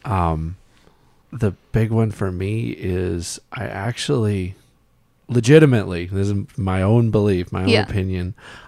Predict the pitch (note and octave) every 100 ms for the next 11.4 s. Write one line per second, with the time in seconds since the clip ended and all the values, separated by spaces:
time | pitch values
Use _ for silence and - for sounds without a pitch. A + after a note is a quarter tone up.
0 | _ - A2+ C#3 C3+ A2+ A2 G#2+ G2+ G2+
1 | G#2 - - - B2 A2 - G2+ F#2+ F#2
2 | - _ _ _ _ _ _ _ _ _
3 | _ _ _ _ - - A2 G#2+ G#2 G2
4 | G2+ _ - - - _ _ _ _ _
5 | _ - A2 A#2+ - - G#2+ G#2+ - F#2
6 | F2 F#2 - - G2 E2 F2+ - - F#2+
7 | F2+ E2+ - - G#2+ A2+ G#2 G2 - -
8 | E2+ F#2+ E2 D#2 F2 E2 - F#2 F2+ F2
9 | E2+ F2 E2+ - - _ _ _ - F#3+
10 | F3+ F#3+ D3 G2 F#2 - - - G#2 G2+
11 | G2 - - -